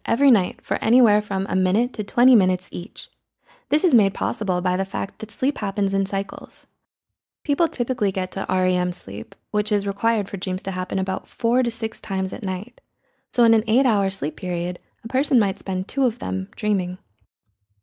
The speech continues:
And eight, scientists today still have a lot to learn about dreams.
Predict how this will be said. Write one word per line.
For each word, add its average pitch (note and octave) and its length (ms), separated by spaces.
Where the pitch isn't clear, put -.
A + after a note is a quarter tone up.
And A3 180
eight, F3+ 340
scientists A#3+ 500
today F3+ 400
still B3 360
have G#3+ 200
a F#3 60
lot E3+ 340
to G3+ 100
learn E3+ 200
about E3+ 260
dreams. - 480